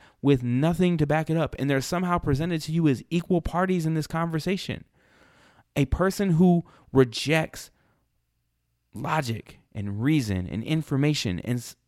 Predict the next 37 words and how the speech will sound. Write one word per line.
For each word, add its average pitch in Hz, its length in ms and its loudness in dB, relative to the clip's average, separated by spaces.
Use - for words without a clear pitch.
supplements 151 520 -6
it 139 60 -4
with 135 140 -4
emotion 110 540 -2
and 92 220 -4
outrage 120 460 -2
and 110 100 -2
stupidity 135 680 -4
does 170 200 2
not 165 180 0
deserve 147 340 0
the 143 100 -4
same 151 220 -4
platform 156 460 -2
as 131 100 -2
a 127 40 -6
person 139 340 -2
who 127 120 2
is 113 120 0
well 135 260 0
thought, 135 420 -6
well 147 220 6
spoken, 107 640 -2
well 143 200 2
researched, 135 640 -4
has 123 160 -2
actually 143 260 -6
taken 151 240 -6
the 139 60 -6
time 135 220 -2
to 143 60 0
be 135 100 0
an - 120 -4
expert 143 380 -2
on 135 140 2
this 131 140 -2
position. 127 460 -6